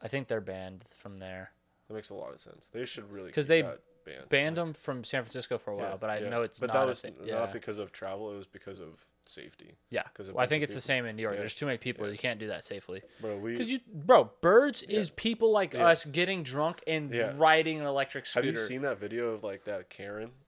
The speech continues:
Speaker 2: that, uh,
Speaker 1: Uh-uh.
Speaker 2: like, in Texas or some shit like that? She, like, went out drinking with her friends, and then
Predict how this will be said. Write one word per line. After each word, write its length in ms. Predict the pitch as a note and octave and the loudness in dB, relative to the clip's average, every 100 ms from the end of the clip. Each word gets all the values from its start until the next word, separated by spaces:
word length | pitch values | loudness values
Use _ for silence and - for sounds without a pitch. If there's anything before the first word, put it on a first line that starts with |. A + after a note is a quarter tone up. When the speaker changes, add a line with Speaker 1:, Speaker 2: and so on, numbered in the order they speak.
| _ | _
Speaker 2:
that, 260 | A2 G2+ G2+ | -10 -8 -6
uh, 380 | G2 F#2+ F#2 - _ _ C4+ - | -6 -6 -8 -12 _ _ _ -14
Speaker 1:
Uh-uh. 280 | A2 - F#2+ | -14 -12 -8
Speaker 2:
like, 260 | G#2+ G2+ - - - - _ - | -6 -6 -10 -20 -20 -20 _ -12
in 200 | G#2+ G2+ | -10 -10
Texas 580 | - G#2+ - B2 B2+ | -8 -8 -6 -10 -10
or 160 | - A2+ | -10 -10
some 180 | A2 A#2+ | -10 -12
shit 160 | - | -8
like 140 | B2+ A#2+ | -10 -6
that? 200 | C3+ B2+ | -8 -8
She, 140 | - | -6
like, 240 | A2 G#2 G#2+ | -4 -4 -4
went 260 | A2 A2+ | -6 -6
out 320 | G#2 G#2 F#2+ | -4 -4 -4
drinking 440 | E2 G2+ G2+ B2 A#2+ | -8 -12 -10 -12 -10
with 140 | G#2 | -10
her 100 | G2+ | -10
friends, 340 | F#2+ G2 G#2+ A#2+ | -10 -10 -10 -10
and 100 | G#2+ | -10
then 200 | G2+ | -10